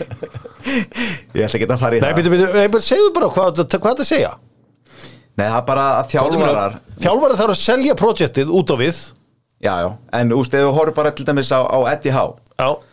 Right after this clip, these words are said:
Speaker 1: Það er gæði sem myndi vilja fá að, að flytja, hérna, flytja dótið fyrir og, og,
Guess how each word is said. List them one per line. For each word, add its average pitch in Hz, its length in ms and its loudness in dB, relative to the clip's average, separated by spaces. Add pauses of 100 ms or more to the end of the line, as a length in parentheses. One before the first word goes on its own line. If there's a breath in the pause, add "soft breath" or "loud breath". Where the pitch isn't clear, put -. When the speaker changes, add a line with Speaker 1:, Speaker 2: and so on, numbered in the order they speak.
(240 soft breath)
Speaker 1:
Það 127 120 0
er 127 80 -2
gæði 127 200 2
sem 117 160 0
myndi 113 220 -2
vilja 110 180 0
fá 110 120 -4
að, 101 220 2
að - 420 -2
flytja, 117 320 0 (340)
hérna, 104 380 -6 (920 loud breath)
flytja 113 280 -4
dótið 107 300 -2
fyrir 101 320 0
og, 95 240 0
og, 95 220 0